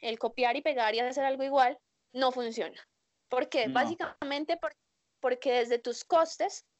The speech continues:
Speaker 1: tus costes no se pueden comparar a los costes de una compañía que tiene, obviamente, eh, maneja una parte financiera totalmente diferente a la tuya,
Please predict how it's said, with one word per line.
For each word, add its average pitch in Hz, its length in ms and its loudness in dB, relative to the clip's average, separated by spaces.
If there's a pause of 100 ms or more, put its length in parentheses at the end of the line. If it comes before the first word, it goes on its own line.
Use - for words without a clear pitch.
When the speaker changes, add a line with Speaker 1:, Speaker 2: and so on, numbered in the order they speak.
(160)
Speaker 1:
tus 254 200 -4
costes 247 440 0
no 277 100 -2
se 302 120 0
pueden 285 300 -2
comparar 220 400 0
a 214 60 4
los 254 180 0
costes 226 560 0 (300)
de 240 160 2
una 233 200 0
compañía 220 680 -2
que 226 320 -2 (600)
tiene, 208 280 -2
obviamente, 254 760 0 (260)
eh, 226 220 0
maneja 226 680 -2
una 254 280 -2
parte 262 460 0
financiera 208 500 0
totalmente 214 520 -2
diferente 202 400 -2
a 220 40 4
la 240 120 2
tuya, 254 320 -2